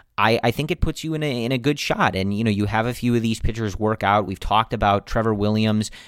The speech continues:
Jed Hoyer talked about that a little bit on Monday.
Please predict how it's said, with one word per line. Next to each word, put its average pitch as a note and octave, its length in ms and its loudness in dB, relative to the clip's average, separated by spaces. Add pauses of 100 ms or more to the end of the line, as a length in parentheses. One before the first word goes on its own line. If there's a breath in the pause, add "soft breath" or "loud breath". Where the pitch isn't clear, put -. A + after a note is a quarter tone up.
(120)
Jed A2+ 160 2
Hoyer G#2+ 300 2
talked G#2 260 0
about G#2 160 0
that G#2 140 0
a G#2 40 0
little G#2 200 0
bit G2+ 120 -2
on G2 160 2
Monday. A2 520 2